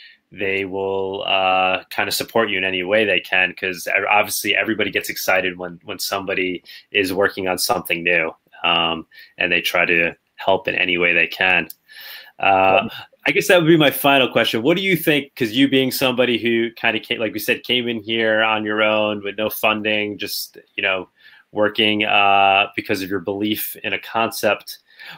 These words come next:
Speaker 1: What do you think of that for Monero versus other coins like Zcash, for example, that has, you know, the, the, the developer's reward or founder's reward, where they basically can use that funding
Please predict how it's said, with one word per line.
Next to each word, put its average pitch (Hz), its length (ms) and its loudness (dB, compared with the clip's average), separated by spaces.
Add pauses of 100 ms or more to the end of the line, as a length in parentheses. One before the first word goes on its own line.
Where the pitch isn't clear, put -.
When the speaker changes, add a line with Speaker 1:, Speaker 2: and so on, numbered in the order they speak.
Speaker 1:
What 170 140 4
do 208 60 2
you 214 100 6
think 170 300 0
of 120 180 2
that 104 340 4 (520)
for 120 280 -2
Monero 117 640 2
versus 110 440 -4
other 117 220 0
coins 104 720 -6
like 98 300 -2
Zcash, 107 720 0
for 104 160 -2
example, 98 540 -2
that 95 160 -2
has, 95 680 2
you 107 140 -4
know, 92 380 -2 (400)
the, 92 840 0 (320)
the, 101 180 -6
the 92 340 -4
developer's 104 640 0
reward 95 500 -2
or 90 40 -4
founder's 98 440 -2
reward, 95 540 -2
where 90 140 -4
they 90 120 -4
basically 95 440 -4
can 95 180 -10
use 95 220 -6
that 92 260 0
funding 98 640 0